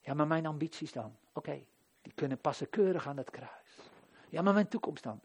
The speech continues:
"Ah, dat is in datzelfde kruis." "Ja, maar in datzelfde kruis."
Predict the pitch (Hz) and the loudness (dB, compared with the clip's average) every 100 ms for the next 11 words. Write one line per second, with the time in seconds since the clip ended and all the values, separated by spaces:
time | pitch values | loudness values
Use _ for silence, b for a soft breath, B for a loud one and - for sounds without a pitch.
0 | b b - 156 - - - 127 - 147 | b b -14 -12 -12 -12 -6 -6 -6 -10
1 | 131 131 - - 117 - - - - - | -12 -10 -10 -8 -10 -12 -18 -20 -20 -20
2 | _ _ _ _ _ _ _ _ _ _ | _ _ _ _ _ _ _ _ _ _
3 | 196 220 196 B B B _ _ _ _ | 8 10 10 B B B _ _ _ _
4 | _ _ _ _ _ _ _ _ - - | _ _ _ _ _ _ _ _ -20 -20
5 | - - - _ - 139 123 - 139 135 | -20 -20 -20 _ -10 -6 -6 0 0 0
6 | - - 135 - - - - - | -6 -12 -10 -14 -18 -20 -20 -20